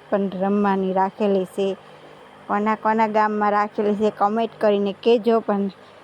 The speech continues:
પછી તો પ-, જો જમ-, ભોજન પણ શરૂ થઈ ગયું, જમવાનું શરૂ થઈ ગયું. સાહેબ તેમને દી કાંઈ બનાવાય તો નહીં એટલે ગાંઠિયા ને બરફી પણ જો બધા છોકરા જમવા માંડ્યા છે. નિશાળે આ બધાય પૂરો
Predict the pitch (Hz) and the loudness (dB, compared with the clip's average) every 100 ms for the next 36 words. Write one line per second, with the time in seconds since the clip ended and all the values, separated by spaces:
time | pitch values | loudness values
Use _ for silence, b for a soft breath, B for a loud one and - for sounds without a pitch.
0 | - 208 208 240 233 220 233 214 B B | -8 -4 0 0 0 0 -2 -2 B B
1 | B B - - - - - - - - | B B -20 -20 -20 -20 -20 -20 -20 -4
2 | 208 208 196 208 226 214 - 214 220 240 | 0 2 2 2 0 -2 0 0 2 -2
3 | - 220 233 226 208 - 220 214 226 196 | -2 -2 2 2 2 2 0 4 2 2
4 | 202 220 214 214 202 220 214 214 220 220 | 0 2 0 0 0 0 0 0 0 0
5 | 233 233 233 233 233 220 214 208 214 202 | 2 2 4 0 0 -2 2 0 2 0
6 | 196 208 220 214 202 202 202 202 220 226 | 0 0 2 2 0 0 -2 0 0 0
7 | 226 208 226 B B B B - 220 226 | 0 -2 -2 B B B B -2 0 0
8 | - 226 208 202 226 254 - 247 - 208 | 0 0 0 0 0 0 2 2 2 0
9 | 208 220 233 220 - - - - - - | 2 2 2 0 -8 -20 -20 -20 -20 -20
10 | - - - - - 202 208 202 214 202 | -20 -20 -20 -16 -4 0 2 0 -2 0
11 | 208 202 196 214 233 233 226 220 220 220 | 2 0 2 2 2 2 0 0 2 0
12 | - 226 208 214 - 220 208 208 202 196 | -2 0 0 -2 0 0 0 0 0 -2
13 | 190 214 208 214 220 208 | -2 0 0 0 0 2